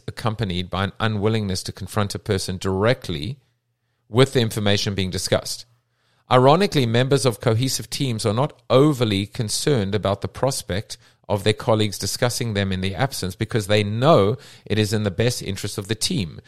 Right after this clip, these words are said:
They trust each other and know that true gossip will not be tolerated.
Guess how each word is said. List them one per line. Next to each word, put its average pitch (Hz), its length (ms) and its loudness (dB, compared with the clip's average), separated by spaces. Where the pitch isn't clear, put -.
They 104 140 2
trust - 460 0
each - 220 -4
other 98 340 2
and 101 260 -4
know 123 200 4
that 98 200 -4
true 135 320 -2
gossip 110 440 0
will 117 300 2
not 104 380 -4
be 104 160 -6
tolerated. - 800 -2